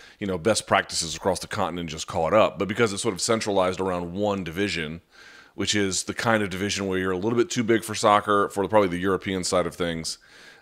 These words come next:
um, you could play rugby, but that would be fairly, um, super elite, I would imagine.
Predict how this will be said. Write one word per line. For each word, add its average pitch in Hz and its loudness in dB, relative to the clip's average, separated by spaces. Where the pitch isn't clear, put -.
um, 90 -4
you 117 -4
could 101 -6
play 113 6
rugby, 110 6
but 90 -4
that 101 2
would 95 -4
be 95 -6
fairly, 95 0
um, 85 -6
super 110 -2
elite, 95 -4
I - -4
would 92 0
imagine. 90 -4